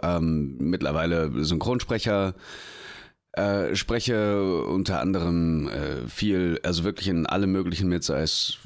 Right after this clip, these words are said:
äh, Kinofilme, Serien, äh, aber auch Anime, äh, für Hörbücher und natürlich Games. Ähm,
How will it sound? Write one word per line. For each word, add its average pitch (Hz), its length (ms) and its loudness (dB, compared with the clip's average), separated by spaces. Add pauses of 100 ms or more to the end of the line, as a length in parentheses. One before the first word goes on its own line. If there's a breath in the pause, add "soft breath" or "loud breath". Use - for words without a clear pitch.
(100)
äh, 65 220 0 (160)
Kinofilme, 85 960 2 (380)
Serien, 85 1120 2
äh, - 40 -2
aber 76 540 -2
auch - 240 -4
Anime, 90 720 2
äh, 78 180 -2
für 76 240 -6
Hörbücher 80 640 0 (200)
und 76 240 -4
natürlich 73 380 -4
Games. 110 580 0 (140)
Ähm, 80 500 0